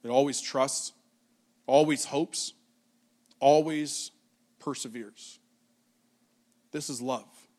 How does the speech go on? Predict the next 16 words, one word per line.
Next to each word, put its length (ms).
I 60
want 160
you 60
to 60
know 40
every 140
time 220
I 60
read 300
this 160
verse, 320
I 40
read 420
it 160
that 240
slowly 600